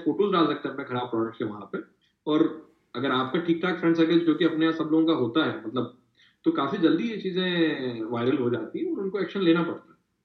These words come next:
तो वो एक इसका अल्टरनेट बन गया है। But हाँ, मुझे ये लगता है कि government should do more। जितना ये लोग कर रहे हैं, उतना सफिशिएंट नहीं है इन चीज़ों को करने के लिए। और दूसरी चीज़ एक ये हो गई कि आप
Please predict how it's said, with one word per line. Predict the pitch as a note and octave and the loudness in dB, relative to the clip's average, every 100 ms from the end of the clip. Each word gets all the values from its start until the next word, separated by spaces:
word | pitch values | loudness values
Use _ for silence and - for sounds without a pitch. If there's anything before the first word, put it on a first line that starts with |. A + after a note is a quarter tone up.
| _ _ _ _ - | _ _ _ _ -4
तो | C#3+ | 0
वो | C3 F3+ A3 | 6 6 6
एक | G#3+ F#3+ | 2 0
इसका | F3 G3 | 0 0
अल्टरनेट | - E3 F#3 | 0 2 2
बन | E3 E3+ | 2 2
गया | E3+ | 2
है। | G3+ | 2
But | F#3+ D3 | 0 0
हाँ, | D#3+ - - _ _ _ _ _ D#3+ E3 | 0 -2 -8 _ _ _ _ _ -14 -6
मुझे | C#3+ C#3 G#3 | -2 2 4
ये | G#3+ | 2
लगता | F3 F#3 | 2 0
है | G3 | -4
कि | G3 | -4
government | D3 C3 D#3 E3 | -4 -2 0 0
should | D#3 - | 0 0
do | B2+ | 0
more। | G2+ F#2+ - _ _ _ _ _ - C3+ | 0 -4 -10 _ _ _ _ _ -6 -2
जितना | B2 B2 D#3 | -2 0 4
ये | D#3 | 6
लोग | D#3+ D3+ | 6 4
कर | C#3+ | 0
रहे | E3 | 2
हैं, | G3 | 0
उतना | E3+ F3 | -2 -4
सफिशिएंट | - B2 A#2+ C#3+ | -6 -6 -6 -6
नहीं | A#2+ D3+ | -2 0
है | D#3+ D#3+ | 0 -2
इन | D#3 | -4
चीज़ों | C#3+ C#3+ C#3 | -4 -4 -4
को | D3 C#3+ C3+ B2 A2+ | -2 0 2 0 -2
करने | A2 G#2+ | -6 -6
के | A#2 | -6
लिए। | B2 | 0
और | |
दूसरी | D#3 E3+ A3 | 0 0 -4
चीज़ | A#3 | -6
एक | A3 D3+ | -4 2
ये | E3 | 6
हो | E3 | 6
गई | C#3 E3 | 4 2
कि | G#3 A3 | 0 -8
आप | F3+ E3 | -12 -14